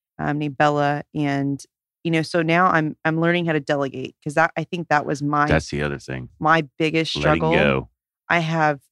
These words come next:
Speaker 1: I, that was my downfall. It was like, the,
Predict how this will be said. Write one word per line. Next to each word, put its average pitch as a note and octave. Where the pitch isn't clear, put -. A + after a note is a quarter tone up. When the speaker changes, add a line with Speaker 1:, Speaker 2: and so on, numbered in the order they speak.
Speaker 1:
I, D3
that E3
was F3
my D3
downfall. D3+
It D#3
was D#3
like, D#3
the, D#3